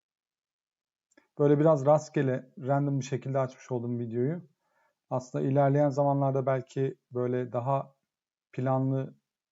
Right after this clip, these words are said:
videolar olabilir. Dediğim gibi hafta içi mesela iş yoğunluğuna göre belki şu Azure videosunu çekebiliriz ya da,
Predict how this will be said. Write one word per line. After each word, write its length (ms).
videolar 400
olabilir. 420
Dediğim 220
gibi 200
hafta 320
içi 240
mesela 440
iş 220
yoğunluğuna 480
göre 300
belki 300
şu 280
Azure 300
videosunu 440
çekebiliriz 720
ya 120
da, 200